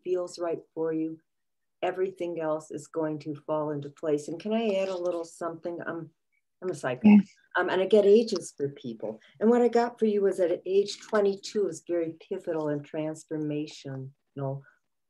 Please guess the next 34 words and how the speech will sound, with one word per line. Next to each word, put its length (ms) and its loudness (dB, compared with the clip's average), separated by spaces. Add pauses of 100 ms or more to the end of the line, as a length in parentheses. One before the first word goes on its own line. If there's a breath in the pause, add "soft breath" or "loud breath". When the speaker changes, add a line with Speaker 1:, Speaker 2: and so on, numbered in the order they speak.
(140)
Speaker 1:
in 220 -2
the 220 -2 (140)
decisions 520 -8
that 160 -4
you 100 -8
made 240 -6
at 160 -10
that 280 -10
time. 300 -18 (460)
So 180 -2
just 380 -10
go 160 -6
back 420 -4
and 240 -10
think 200 -6
about 440 -4
where 260 -2
you 220 -6
were 240 -8
at 160 -12
that 180 -12 (160)
time 440 -16 (680)
and 180 -6
maybe 280 -2
Speaker 2:
Yes. 100 0
Speaker 1:
what's 220 -6 (100)
no 140 -2
longer 400 -4
working 560 -6
for 160 -2
you, 280 -4
and 220 -10
you 100 -6
will 280 -8